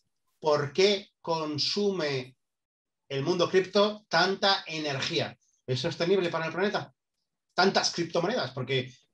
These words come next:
yo perdí la cuenta, pero tienen que haber por lo menos ocho mil.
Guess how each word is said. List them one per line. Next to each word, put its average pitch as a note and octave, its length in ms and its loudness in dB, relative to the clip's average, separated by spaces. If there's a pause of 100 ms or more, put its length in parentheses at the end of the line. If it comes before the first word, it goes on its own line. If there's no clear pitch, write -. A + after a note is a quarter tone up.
(120)
yo B2 240 0
perdí D3+ 200 2
la A#2+ 120 2
cuenta, D#3 300 2
pero A2+ 140 -6
tienen C3+ 200 -2
que D3 60 0
haber C#3+ 180 2
por C#3+ 120 0
lo C3+ 100 2
menos C3+ 680 -4 (360)
ocho B2+ 340 -6
mil. C4 300 -4